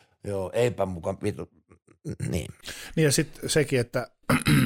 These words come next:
Speaker 2: <clears throat> kun mä pohdin sitä, et,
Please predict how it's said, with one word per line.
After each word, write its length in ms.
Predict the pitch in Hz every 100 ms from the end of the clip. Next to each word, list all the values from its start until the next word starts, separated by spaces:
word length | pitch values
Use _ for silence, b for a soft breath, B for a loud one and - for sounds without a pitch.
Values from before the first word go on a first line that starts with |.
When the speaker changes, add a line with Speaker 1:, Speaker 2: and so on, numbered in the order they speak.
| 98
Speaker 2:
<clears throat> 720 | - - - - _ _ _
kun 80 | 139
mä 60 | 135
pohdin 420 | 160 147 131 117
sitä, 320 | 131 113 113 B B B B B B B - - - -
et, 300 | 104 -